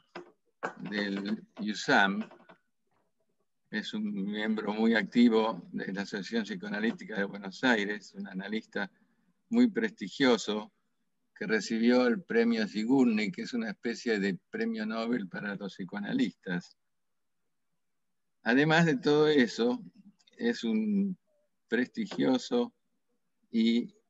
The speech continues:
e interesado, interesada persona en todas las cosas que tienen que ver con los hechos culturales. El otro miembro que participará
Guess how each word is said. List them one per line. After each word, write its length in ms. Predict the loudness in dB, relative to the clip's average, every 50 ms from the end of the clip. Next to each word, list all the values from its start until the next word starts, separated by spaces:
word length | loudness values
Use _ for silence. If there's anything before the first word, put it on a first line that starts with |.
| _
e 100 | -6 -4 -2
interesado, 1040 | -2 -2 0 0 0 0 0 0 0 2 4 6 6 6 6 6 4 2 0 -2 -4 -10 -20 -20 _ _ _ _ _ _ _ _ _ _ _ -8
interesada 600 | -6 -6 -4 -4 -6 -4 -2 0 2 2 2 0
persona 680 | -2 -2 -4 -2 -2 0 0 2 2 2 0 -2 -4 _ _ _ _ _ _ _ _ _ _ _ _ _ _ _ _
en 260 | -6 -4 -2 -2 -2
todas 220 | 0 0 2 2
las 140 | 2 0 -2
cosas 480 | -2 -2 -2 0 0 0 0 0 -4 -6
que 160 | -6 -6 -4
tienen 260 | -4 -4 -4 -4 -4
que 120 | -4 -6 -4
ver 260 | -2 -2 -2 -2 -4 -8 _ _ -20 -20 -20 -20 _ _ _ _ _ _ _ _
con 160 | -8 -6 -6
los 200 | -4 -4 -4 -2
hechos 280 | -4 -4 -2 -2 -4 -4 -4
culturales. 880 | -4 -4 -4 -2 -2 0 2 2 2 2 0 -2 -4 -6 -6 -8 -16 -20 -20 -20 _ _ _ _ _ _ _ _ _ _ _ _ _ _ _ _ _ _ _ _ _ _ _ _ _ _ _ _ _ _ _ _ _ _ _ -4
El 140 | -2 0 0
otro 240 | 2 2 2 0 0
miembro 520 | 0 0 0 2 2 2 2 2 0 -4
que 260 | -10 -8 -6 -6 -6
participará 1000 | -6 -6 -8 -8 -8 -12 -14 -10 -8 -6 -4 0 0 2 2 4 2 2 0 -2